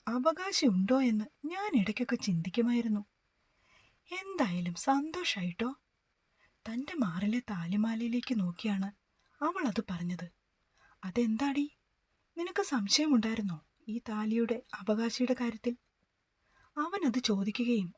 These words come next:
അമ്മാളു തന്റെ മിഴികൾ ഉയർത്തി വിഷ്ണുവിനെ നോക്കി.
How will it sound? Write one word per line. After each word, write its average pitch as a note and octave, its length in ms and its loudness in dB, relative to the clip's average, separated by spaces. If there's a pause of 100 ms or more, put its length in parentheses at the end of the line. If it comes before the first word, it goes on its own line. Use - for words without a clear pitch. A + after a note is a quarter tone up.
അമ്മാളു G#3+ 500 0 (200)
തന്റെ F4 160 -6
മിഴികൾ B3 480 2
ഉയർത്തി G#3 360 0 (140)
വിഷ്ണുവിനെ A#3 460 2
നോക്കി. G3 360 -2